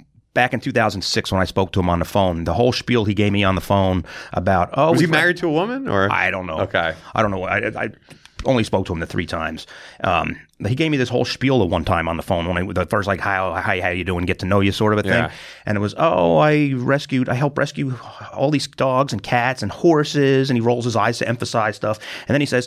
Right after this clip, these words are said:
Speaker 1: "Oh, and I even had eight baby jumping goats." And he looks away like he's, you can tell he's lying. He's, like, looking to that one side of his brain where he's full of shit.
Speaker 2: <laughs> Yeah.
Speaker 1: And he says, "I rescued eight baby jumping goats in my car." And that was, that was on, when I was on, uh, uh, uh, uh,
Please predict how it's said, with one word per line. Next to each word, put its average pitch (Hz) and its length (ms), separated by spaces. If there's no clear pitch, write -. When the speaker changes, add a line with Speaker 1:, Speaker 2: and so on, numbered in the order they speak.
Speaker 1:
"Oh, 151 100
and 151 80
I 156 60
even 180 140
had 147 280
eight - 220
baby 165 240
jumping 156 280
goats." 151 160
And 123 100
he 156 80
looks - 180
away 180 240
like 135 140
he's, 107 200
you 156 220
can 160 100
tell 226 120
he's 143 120
lying. 156 240
He's, 101 100
like, 117 100
looking 139 180
to 170 80
that 147 120
one 156 120
side 160 220
of 135 60
his 127 80
brain 175 340
where 127 80
he's 123 100
full 156 160
of 127 80
shit. - 280
Speaker 2:
<laughs> - 200
Yeah. 120 200
Speaker 1:
And 113 160
he 104 60
says, 147 140
"I 170 80
rescued 165 380
eight 190 160
baby 202 180
jumping 180 320
goats 180 240
in 185 60
my 170 100
car." 165 460
And 139 100
that - 80
was, 123 180
that 190 220
was 190 140
on, 135 380
when 120 120
I 131 60
was 139 180
on, 127 280
uh, 98 400
uh, - 40
uh, - 40
uh, 82 560